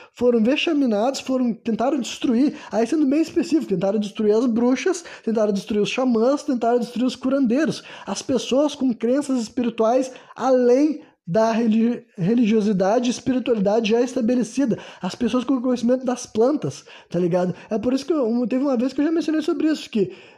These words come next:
eh, sobre toda essa história de inquisição, que eu, eu nunca fiz um programa sobre inquisição, e talvez algum dia eu faça, sabe? E quando eu digo talvez, é provavelmente certo que sim,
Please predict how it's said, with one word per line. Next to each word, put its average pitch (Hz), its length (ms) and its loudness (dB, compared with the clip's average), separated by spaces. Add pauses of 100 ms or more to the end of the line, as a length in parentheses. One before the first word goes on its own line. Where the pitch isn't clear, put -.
(120)
eh, 147 200 -8
sobre 214 280 -2
toda 254 140 -2
essa 254 100 -4
história 247 320 0
de 233 80 0
inquisição, 247 600 2
que 254 100 0
eu, 269 100 2
eu 240 140 -4
nunca 403 200 0
fiz 381 160 0
um 359 100 0
programa 269 400 0
sobre 247 240 0
inquisição, 220 540 -2 (480)
e 220 180 2
talvez 247 320 0
algum 277 180 2
dia 262 140 2
eu 302 40 -2
faça, 262 360 -4
sabe? 131 220 -8 (500)
E 160 300 0
quando 214 160 0
eu 226 40 2
digo 247 180 0
talvez, 254 440 0
é 370 120 0
provavelmente 339 460 -2
certo 294 320 -4
que - 80 -18
sim, 208 160 -2